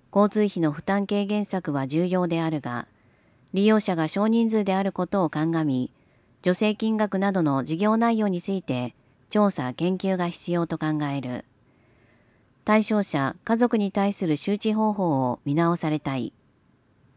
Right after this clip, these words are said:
調査事業、キャリア教育推進事業。事業目的、抜粋。子どもたちが自立した社会人、職業人として、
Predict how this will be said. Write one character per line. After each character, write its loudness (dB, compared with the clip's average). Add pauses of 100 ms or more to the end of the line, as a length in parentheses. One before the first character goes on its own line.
(1800)
調 6
査 4
事 -2
業、 2 (460)
キ 0
ャ 6
リ 6
ア 6
教 4
育 2
推 -2
進 0
事 -2
業。 -2 (1600)
事 0
業 4
目 2
的、 -2 (140)
抜 -6
粋。 -4 (840)
子 2
ど 4
も 4
た 2
ち -4
が 0 (140)
自 0
立 -2
し -4
た 2
社 -4
会 2
人、 -2
職 0
業 4
人 0
と 0
し -8
て、 -4